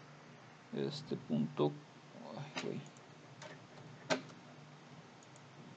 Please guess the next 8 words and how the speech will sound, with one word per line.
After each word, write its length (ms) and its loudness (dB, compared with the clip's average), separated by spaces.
Este, 640 12
que 400 12
es 280 6
D 200 12
C 260 12
O, 260 12
que 680 12
es 280 8